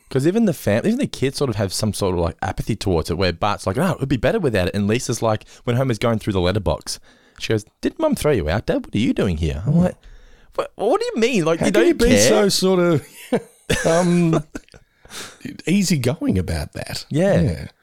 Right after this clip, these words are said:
Speaker 2: I'm not saying every episode has to be a very special episode about
Speaker 1: No.
Speaker 2: relationships or divorce or whatever, but what have we always said? That, you know, The Simpsons work best when it, uh, combines heart and humour.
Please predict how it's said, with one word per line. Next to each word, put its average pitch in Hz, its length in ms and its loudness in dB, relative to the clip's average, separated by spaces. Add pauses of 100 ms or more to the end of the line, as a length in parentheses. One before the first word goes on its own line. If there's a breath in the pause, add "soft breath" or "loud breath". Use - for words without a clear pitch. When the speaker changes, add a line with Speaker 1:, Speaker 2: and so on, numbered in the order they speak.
(200 soft breath)
Speaker 2:
I'm 285 80 2
not 349 160 2
saying 175 240 0
every 147 240 2
episode 131 360 2
has 120 180 2
to 127 80 0
be 113 280 0 (220 loud breath)
a 117 80 0
very 104 360 2
special 98 460 -2
episode 95 520 -2 (420 loud breath)
about 110 300 0
Speaker 1:
No. 98 60 -4
Speaker 2:
relationships 107 540 2
or 107 60 0
divorce 110 340 0
or 110 80 0
whatever, 135 280 2
but 180 200 0 (280 loud breath)
what 180 200 0
have 208 100 0
we 190 140 2
always 131 480 2
said? 117 420 0 (460 soft breath)
That, 135 400 0
you 156 100 0
know, 113 80 2
The 127 140 0
Simpsons 151 360 2
work 117 280 0
best 107 240 0
when 110 160 2
it, - 200 -4
uh, 113 200 2
combines 101 460 -2
heart 95 300 -4
and 107 120 0
humour. 117 300 -2